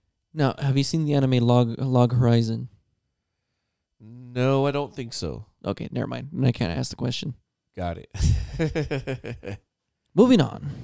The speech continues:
Speaker 2: Moving on. What's our next thing on the board?
Speaker 1: Alrighty, and since we're talking about, like, animes that we have watched, or, like, doesn't really have to be animes and stuff, but, like, things that we wanna do. So what's on our queue, Tony?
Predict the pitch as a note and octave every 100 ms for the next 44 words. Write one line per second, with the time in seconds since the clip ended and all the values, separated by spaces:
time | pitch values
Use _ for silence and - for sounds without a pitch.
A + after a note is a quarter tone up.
0 | - A2 B2+ A#2+ A#2 G#2+ F#2+ G2+ G2+ A2+
1 | A2 G#2 - G2+ G2 F#2+ C#3 C3 B2 A#2+
2 | A#2+ D3 D3+ D#3 C#3+ D3+ D#3 D3 D3+ G3+
3 | G#3+ F3+ D#3+ C#3+ C3+ B2 - _ - D3
4 | D3+ C#3+ C3 C3+ C#3 C3+ B2 B2+ C3 C3
5 | C3 - F2+ C3 A#2+ A#2+ A#2 - _ _
6 | _ _ _ - D#3 D#3+ D3+ C#3+ C3 B2+
7 | A#2+ C3 C3 C3+ C3+ C3+ C3+ B2+ B2+ -
8 | C3+ C3+ C3 B2 A#2+ A#2+ A2+ - _ _
9 | _ _ - D3+ D3 C3+ A#2+ B2+ A#2+ A#2+
10 | A#2 A#2 - A#2 A#2+ A#2+ C#3 D3+ - D3
11 | C3 B2 A2+ - B2 A#2+ A2+ - A#2+ A#2+
12 | C3